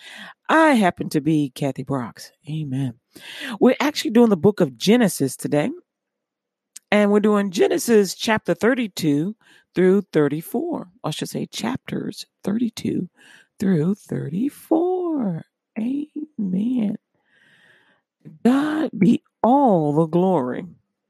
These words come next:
Amen, amen, amen. And so you wanna go ahead and pull that up.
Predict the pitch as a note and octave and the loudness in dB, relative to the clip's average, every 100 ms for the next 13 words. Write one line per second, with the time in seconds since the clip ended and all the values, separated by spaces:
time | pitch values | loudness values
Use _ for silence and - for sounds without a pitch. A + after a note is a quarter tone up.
0 | _ _ _ _ _ _ _ _ _ _ | _ _ _ _ _ _ _ _ _ _
1 | _ _ _ - F3 G3+ G#3+ F3 D#3+ F3+ | _ _ _ -4 0 2 2 0 0 -2
2 | E3+ D3 D#3+ D3 D3 D#3+ D3 - - D3+ | -2 -4 -8 -10 -8 -8 -8 -10 -10 -10
3 | - - - - - - F#3 A#3+ B3 A#3 | -12 -20 -20 -20 -16 -6 2 2 4 2
4 | G3+ A#3+ A#3+ G#3 G3 - A#3 G#3+ F#3 E3 | 4 4 4 2 0 2 4 4 4 2
5 | F3+ | -2